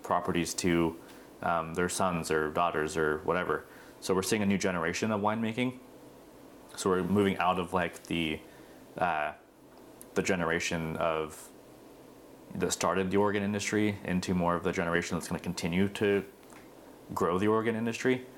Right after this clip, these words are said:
Um, I'm s-, we're starting to see s-, younger and younger winemakers, you know, young, younger somms, um, and it's a, it's a new era for, for wine. And we all have different ideas, different approaches, and,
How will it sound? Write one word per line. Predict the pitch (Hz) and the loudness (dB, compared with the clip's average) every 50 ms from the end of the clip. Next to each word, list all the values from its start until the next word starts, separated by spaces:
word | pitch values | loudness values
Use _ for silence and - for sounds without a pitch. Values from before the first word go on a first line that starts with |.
| - - - - - - - - - | -20 -20 -20 -20 -20 -20 -18 -8 -2
Um, | - 92 92 85 78 73 76 76 - - - - - - - - - - - - - - - - | 0 2 2 2 0 -4 -6 -10 -14 -16 -20 -20 -20 -20 -20 -20 -20 -20 -20 -20 -20 -20 -8 -4
I'm | - 95 95 | -2 -2 0
s-, | - - - - - | 0 -2 -2 -2 0
we're | 92 98 | 0 0
starting | 95 - 98 95 92 | 0 0 0 0 -2
to | 92 - | -2 0
see | - 98 92 92 90 87 | 2 2 2 2 0 0
s-, | 85 - - - | -2 -6 -6 -2
younger | - 95 95 95 95 98 95 | 0 2 2 4 4 2 2
and | 90 87 | 2 2
younger | 90 87 92 90 92 | 0 0 0 0 2
winemakers, | 87 87 90 90 92 87 87 - 95 87 87 82 - - - | 2 2 2 2 0 0 0 2 2 2 2 0 -2 -4 -2
you | 92 | -2
know, | 87 80 | 0 0
young, | 85 90 90 82 | 0 0 0 0
younger | 90 92 95 92 95 | 0 0 2 2 2
somms, | 90 - - 85 87 87 90 92 - - - - - - - - - - - - - - | 0 2 2 2 2 2 0 -2 -4 -6 -10 -12 -16 -20 -20 -20 -20 -20 -20 -16 -6 -4
um, | - 87 85 82 82 78 78 78 - - - - - - - - - - - - - - - - - | -2 0 0 -2 -2 -6 -8 -12 -14 -18 -20 -20 -20 -20 -20 -20 -20 -20 -20 -20 -20 -20 -20 -16 -6
and | - 92 92 87 82 80 78 80 78 - - - | -4 -2 0 0 -2 -2 -4 -8 -12 -12 -6 -4
it's | 92 92 - - | -4 -2 0 0
a, | 90 85 82 82 | 2 2 2 0
it's | 92 - | 0 0
a | 95 92 | 0 2
new | 92 98 98 95 90 | 4 4 4 4 4
era | - 90 92 92 90 82 82 | 2 2 0 0 0 -2 -2
for, | 82 - - - 90 90 87 85 82 78 78 76 - | -4 -8 -8 -6 -2 0 2 2 2 2 0 -2 -4
for | - - 78 | -4 -4 -2
wine. | 73 76 98 101 95 80 73 76 76 | 0 2 2 2 2 0 -2 -4 -6
And | 78 82 | -2 0
we | 90 | 2
all | 92 87 92 | 2 2 2
have | 95 87 82 | 2 0 0
different | 92 - - 90 85 80 | -2 -2 0 0 -2 0
ideas, | 80 87 98 101 90 85 87 - - - | 0 2 2 2 2 0 -2 -6 -6 -4
different | - 92 - 92 82 78 | -4 -2 0 -2 -2 -2
approaches, | - - 98 95 95 - 90 85 87 87 - - | 0 0 0 0 0 2 0 0 0 0 -2 -4
and, | 85 78 78 76 | -4 -6 -6 -8